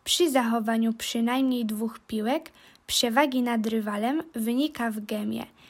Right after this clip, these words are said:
Jest opisywany w charakterystyczny wyłącznie dla tenisa sposób. Wynik zaczyna się od zera, a trzy następne punkty to kolejno piętnaście, trzydzieści,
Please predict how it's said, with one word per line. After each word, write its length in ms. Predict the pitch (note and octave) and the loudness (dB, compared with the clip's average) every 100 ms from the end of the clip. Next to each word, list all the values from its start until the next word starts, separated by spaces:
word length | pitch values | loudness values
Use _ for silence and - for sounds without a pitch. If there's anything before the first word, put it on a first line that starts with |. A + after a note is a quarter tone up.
| - - | -10 2
Jest 360 | F4 F#4 - | 4 4 0
opisywany 760 | - A#3 A3+ - A#3 A3+ C4 B3 | -4 -4 -4 -2 -2 0 0 0
w 80 | - | -4
charakterystyczny 1120 | - D#4+ C#4 C4 A#3 A3+ - A3+ A3 A3+ A3+ | 2 4 4 0 -4 -4 -4 -4 -2 -2 -2
wyłącznie 600 | D4 D4 A#3 A3+ - A3+ | 0 2 0 -2 -4 -2
dla 160 | B3 | -2
tenisa 480 | A#3+ A3+ A3 G#3+ A3+ | -2 -2 -2 -2 -4
sposób. 720 | A3 - - G#3+ - - - _ - - - - - - - | -6 -8 -6 -6 -6 -14 -18 _ -20 -20 -20 -20 -20 -10 4
Wynik 320 | F4 F#4 A#3+ | 6 6 4
zaczyna 400 | B3+ B3 A#3+ A#3 | 0 0 -2 -2
się 260 | A3+ A3+ A3+ | 0 -2 -2
od 180 | A#3+ G#3+ | -4 -2
zera, 460 | G#3+ G3+ G3+ - - _ - - - - | -2 -4 -6 -8 -12 _ -20 -20 -20 -8
a 100 | A#3+ | -6
trzy 240 | A#3 E4 | -2 2
następne 580 | E4+ D4 - B3 A3+ A3+ | 4 2 0 -4 -2 -4
punkty 560 | A3+ - G#3 G#3 - F#4 - | -4 -6 -8 -6 -4 -4 -2
to 120 | C4 | -6
kolejno 500 | A#3+ A#3 A#3 A#3+ A#3+ A#3 - | -4 -2 -2 0 -2 -6 0
piętnaście, 840 | D4+ D4 - A3 G#3+ - - F4+ F4+ | 2 2 0 -4 -4 -10 -4 -4 -4
trzydzieści, 920 | - - A#3 G#3 G#3+ G#3+ - - F4 | -6 -4 -4 -4 -4 -4 -8 -4 -4